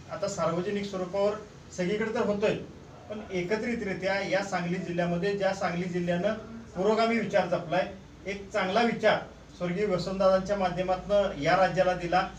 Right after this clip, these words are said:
अनेक नेते मंडळींच्या, लोकशाहीर अण्णाभाऊ साठे असतील, क्रांतिसिंह नाना पाटील असतील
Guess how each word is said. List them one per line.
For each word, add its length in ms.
अनेक 320
नेते 240
मंडळींच्या, 560
लोकशाहीर 420
अण्णाभाऊ 360
साठे 300
असतील, 360
क्रांतिसिंह 480
नाना 240
पाटील 300
असतील 400